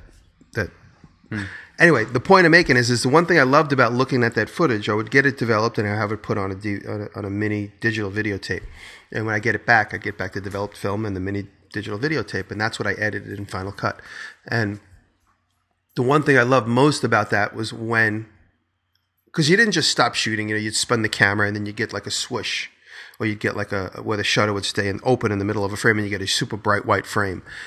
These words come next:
Speaker 1: Uh, so the one, those are the one things I love the most. So now when I shoot, I always try and,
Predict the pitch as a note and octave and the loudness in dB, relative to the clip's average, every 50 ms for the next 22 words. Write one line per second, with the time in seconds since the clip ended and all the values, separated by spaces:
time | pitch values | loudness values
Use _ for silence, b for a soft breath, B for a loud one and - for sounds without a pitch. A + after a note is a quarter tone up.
0 | B B B B B B _ - A#2+ A#2+ A2 G#2+ - - - _ _ _ _ - | B B B B B B _ -4 -2 0 0 -2 -4 -6 -14 _ _ _ _ -8
1 | - - E3 C#3 C3+ C3+ C3+ C#3+ D3 D#3 E3+ D#3 - D3+ E3 G3 G#3 F#3 G3 D#3+ | -2 2 2 2 2 4 4 4 6 6 6 4 6 6 8 8 8 6 6 4
2 | C#3+ C#3 D3+ D3 - C3+ C#3 - C#3+ B2+ B2+ C3 B2+ A#2+ B2 A#2+ C3 D3 C#3+ C#3 | 4 4 4 4 4 4 4 6 6 6 6 4 2 2 2 4 4 4 4 4
3 | - B2+ A#2 B2 C3 C#3+ D#3 D3+ C#3 C3 A#2 A#2 - - - A#3+ G#3+ F#3+ - - | 2 2 4 4 4 4 4 4 4 4 4 4 2 2 2 2 0 0 -2 0
4 | A#2 B2 B2+ - C#3 D3 D3+ C#3+ - - C#3+ B2+ A#2 A2+ A2+ A2 | 2 2 4 4 4 2 2 2 2 2 4 4 4 4 2 -2